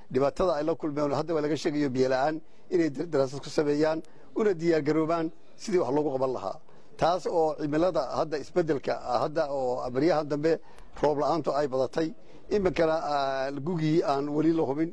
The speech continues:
inaan Ilaah ka baryayno in Ilaahay gu ballaaran inoo filiyo oo aynan u gacan kale u baahan. Taa markaa wasiiradii hadda joogay, eh, lix wasaaradood oo lix wasiir,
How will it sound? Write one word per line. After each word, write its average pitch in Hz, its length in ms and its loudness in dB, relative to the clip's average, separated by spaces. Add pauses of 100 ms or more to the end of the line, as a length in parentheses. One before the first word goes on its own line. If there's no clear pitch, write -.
inaan 143 280 0
Ilaah 147 200 2
ka 170 120 0
baryayno 143 420 0 (300)
in 160 140 2
Ilaahay 151 280 4
gu 151 160 -4
ballaaran 147 440 2
inoo 151 220 0
filiyo 131 440 0 (100)
oo 139 120 0
aynan 139 440 0
u 185 160 2
gacan 160 280 2
kale 127 320 0
u 156 100 -2
baahan. 107 380 0 (460)
Taa 180 200 4
markaa 202 260 2
wasiiradii 165 420 2
hadda 165 200 -2
joogay, 151 420 -2 (400)
eh, 143 280 4
lix 170 200 2
wasaaradood 151 640 2 (140)
oo 139 400 0
lix 147 180 2
wasiir, 139 400 0